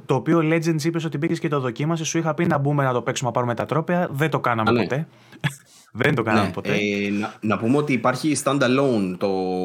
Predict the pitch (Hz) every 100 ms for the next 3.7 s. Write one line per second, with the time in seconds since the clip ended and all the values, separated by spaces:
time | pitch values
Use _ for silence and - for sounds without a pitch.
0 | 95 98 95 107 113 110 107 120 - 120
1 | 127 - 107 95 104 135 - - 127 -
2 | 156 113 101 92 92 127 113 110 110 95
3 | 95 90 90 90 90 92 92